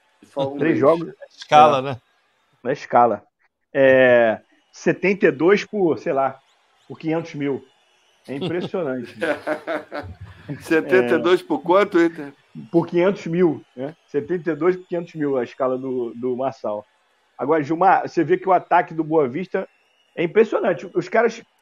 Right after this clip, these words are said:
Speaker 2: o, o, a chegada do lado esquerdo de novo, né? E, e não tinha ninguém, né? O cara tocou e o Damian Soares, tipo assim, abandonou. "Não consigo mais", né?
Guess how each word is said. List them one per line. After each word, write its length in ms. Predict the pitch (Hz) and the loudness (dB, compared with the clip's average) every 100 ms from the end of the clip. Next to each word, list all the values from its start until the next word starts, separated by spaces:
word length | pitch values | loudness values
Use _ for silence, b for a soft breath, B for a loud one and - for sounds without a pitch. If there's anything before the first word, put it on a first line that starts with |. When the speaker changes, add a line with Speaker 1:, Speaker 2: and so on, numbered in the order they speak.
| - | -12
Speaker 2:
o, 440 | 160 165 156 156 | -10 -8 -8 -6
o, 60 | 143 | -6
a 140 | 151 | -6
chegada 400 | - 196 180 226 | -4 -2 2 2
do 60 | 208 | 2
lado 140 | 202 | 0
esquerdo 260 | - 220 208 | 0 -2 -2
de 100 | 320 | 0
novo, 300 | 247 175 151 | 0 0 -2
né? 160 | 151 - _ _ | -8 -10 _ _
E, 80 | 190 - | -14 -8
e 40 | 240 | -4
não 100 | 262 | -2
tinha 200 | - 427 - | -2 -4 2
ninguém, 300 | 240 262 190 | 2 2 0
né? 140 | 196 - _ _ _ - | -10 -12 _ _ _ -10
O 80 | 156 | 2
cara 220 | 233 262 | 4 4
tocou 720 | - 302 160 226 277 381 208 | 0 -6 -6 -2 2 4 2
e 100 | 214 | 0
o 160 | 247 262 | -4 0
Damian 300 | 226 269 277 | 2 2 0
Soares, 520 | - 262 294 349 - _ 190 | 2 2 4 0 -6 _ -12
tipo 180 | - | -8
assim, 140 | 285 277 | -4 -2
abandonou. 680 | 233 247 302 285 247 226 127 _ _ | 4 4 2 2 4 4 0 _ _
"Não 160 | 160 202 | -8 -6
consigo 520 | 269 208 - 233 214 | -4 -6 -4 -6 -4
mais", 440 | 185 160 135 - - _ - | -2 -2 -4 -10 -20 _ -10
né? 220 | 147 | -8